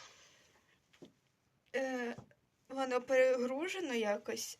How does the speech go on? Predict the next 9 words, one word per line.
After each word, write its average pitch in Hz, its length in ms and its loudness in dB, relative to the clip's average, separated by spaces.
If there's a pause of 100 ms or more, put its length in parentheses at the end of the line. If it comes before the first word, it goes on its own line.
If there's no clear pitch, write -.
напевно. 202 640 -2 (2000)
Але 240 720 6 (600)
цього 233 260 2
не 220 120 -4
буде 220 500 0
в 226 220 -18
цьому, 220 340 -4 (380)
в - 220 -10
конкурсі. 226 1000 2